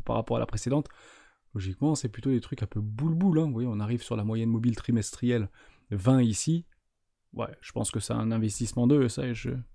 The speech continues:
honnêtement, si tu m'en parlais pas, j'aurais jamais investi deux fois là-dedans, mais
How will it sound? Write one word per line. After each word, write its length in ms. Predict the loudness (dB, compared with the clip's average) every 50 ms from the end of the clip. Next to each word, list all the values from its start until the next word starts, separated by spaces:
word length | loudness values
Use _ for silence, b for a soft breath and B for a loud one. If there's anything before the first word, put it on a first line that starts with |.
| b b b b b b b b 6
honnêtement, 360 | 8 8 8 8 8 6 6
si 120 | 6 2
tu 120 | 2 4 4
m'en 100 | 6 6
parlais 240 | 6 4 4 4
pas, 140 | 4 4 2
j'aurais 200 | 4 4 2 2
jamais 200 | 2 2 2 2
investi 480 | 2 2 0 -2 -2 0 0 0 0 -2 -2 -2
deux 200 | -2 2 2 2
fois 160 | 2 4 2
là-dedans, 300 | 2 2 4 4 4 4
mais 180 | 4 4 2